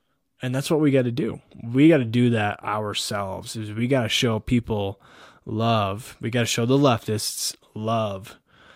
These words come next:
no matter what. And that might mean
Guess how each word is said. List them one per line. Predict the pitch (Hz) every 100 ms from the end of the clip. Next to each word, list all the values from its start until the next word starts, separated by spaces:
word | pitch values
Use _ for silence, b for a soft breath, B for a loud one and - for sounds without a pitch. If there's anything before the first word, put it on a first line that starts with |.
| b b
no | 107
matter | 107 101 95
what. | 98 98 - - - b b b b b b _ _ _ _
And | 117 120
that | 147
might | 147 147 147
mean | 139 151 131 110 101